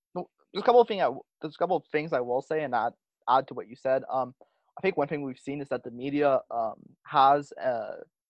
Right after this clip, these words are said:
and leads people to trust more on the health experts than the elected officials, uh, right now. And I think they've really highlighted how, uh,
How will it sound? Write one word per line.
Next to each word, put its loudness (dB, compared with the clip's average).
and -6
leads -2
people -4
to -10
trust 2
more 0
on 2
the 0
health 2
experts -2
than -2
the -8
elected 0
officials, -4
uh, 2
right 2
now. 4
And 0
I 0
think -6
they've -2
really 0
highlighted 2
how, 2
uh, -2